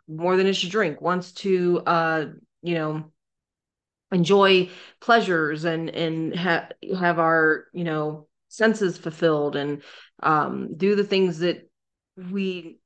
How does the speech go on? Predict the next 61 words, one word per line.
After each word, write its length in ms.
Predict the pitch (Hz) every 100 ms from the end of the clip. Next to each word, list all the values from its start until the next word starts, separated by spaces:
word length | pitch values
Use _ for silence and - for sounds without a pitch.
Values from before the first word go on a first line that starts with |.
| _ _
<sighs> 500 | - - - - -
everything 340 | 202 202 190 180
in 120 | 185
us 160 | 180
is 100 | 170
like, 140 | - 180
"No, 260 | 247 269
I 60 | 247
wanna 160 | 220 220
be 80 |
holy 380 | 202 226 285 277
as 80 | 233
my 120 | 226
God 140 | - -
is 100 | 226
holy." 420 | 277 277 190 160
But 120 | 147
then 160 | 160 165
we 80 |
got 160 | 165 160
this 240 | 156 156 _ _
sin 380 | - - 240 233
that 100 | 165
still 160 | - 165
dwells 260 | 165 160
in 100 | 220
us. 200 | 196 165
It's 100 | -
like, 220 | - - -
"Oh, 140 | 349 381 _
but 80 | 240
I 40 |
keep 180 | 220 220
doing 180 | 254 254
this 260 | 277 -
instead." 600 | 254 247 277 269 185 160 - - _ _
And 160 | 165 160
read 160 | 262
Romans 380 | 240 247 208 185
seven, 340 | - 170 135 156
'cause 160 | 175
you 100 | 165
really 260 | 165 196 180
see 360 | - - 262
that 240 | 220 170 -
plight 520 | - 208 220 170 -
that, 220 | 135 - _
that 180 | 175 165
Paul 240 | - 165
talks 380 | 165 - 170 -
about 380 | 165 139 135 -
and 200 | 170 147
this 100 | 147
body 340 | - 165 180
of 180 | 165 143
death 220 | 170 170
that 60 | 165
he 80 | 156
still 200 | - 156
carries 320 | 170 156 156
around. 340 | - 180 170